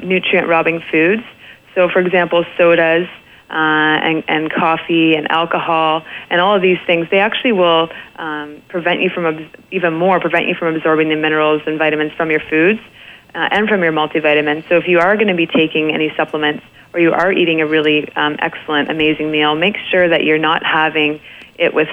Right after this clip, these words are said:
soda or coffee or alcohol, because it'll just deplete you, um, especially of magnesium,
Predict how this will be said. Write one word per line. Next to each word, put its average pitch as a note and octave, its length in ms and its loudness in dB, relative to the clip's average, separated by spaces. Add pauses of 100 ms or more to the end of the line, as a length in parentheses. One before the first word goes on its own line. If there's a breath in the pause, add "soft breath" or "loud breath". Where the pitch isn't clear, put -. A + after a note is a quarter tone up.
soda D#3 260 4
or C#3+ 160 2
coffee D3+ 380 -2
or D3 60 2
alcohol, F#3 580 0 (280 loud breath)
because F3+ 260 0
it'll E3+ 160 4
just G3 240 0
deplete F3 400 0
you, D#3 320 4
um, D#3 160 -2
especially F3 580 0
of D3+ 160 2
magnesium, D3+ 800 0